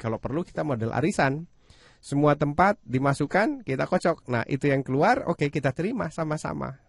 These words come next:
Seperti itu. Berarti liburan kali ini ke sini. Nah, sepanjang kita melibatkan mereka semua dengan cara-cara yang fair ya,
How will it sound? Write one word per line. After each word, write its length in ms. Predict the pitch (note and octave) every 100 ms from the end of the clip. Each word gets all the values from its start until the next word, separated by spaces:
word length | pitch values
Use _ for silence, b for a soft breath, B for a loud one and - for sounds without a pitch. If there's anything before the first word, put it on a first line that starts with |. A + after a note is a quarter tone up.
| _ -
Seperti 480 | - - B2 A2
itu. 160 | A#2 A#2 _ -
Berarti 480 | G2 F#2+ - F3 - b b b
liburan 320 | G2+ G2 G#2 G2
kali 240 | G2 F#2+
ini 160 | D3 G#3+ - -
ke 140 | - B2
sini. 400 | C3 B2 G#2 G#2+ b b b -
Nah, 80 | -
sepanjang 560 | - - E3 B3 B3+ A#3
kita 160 | A3
melibatkan 640 | G3+ F#3 E3 C#3+ C#3+ C3 B2
mereka 320 | A#2 A2 F2+
semua 640 | F#2+ G2 F2+ A#2 F3+ F3
dengan 240 | E3 A2 A2 G#2+
cara-cara 480 | G2+ F#2 - F2+
yang 320 | F2 F#2 E2+ F#2+
fair 380 | - D3+ D3 -
ya, 180 | D#2+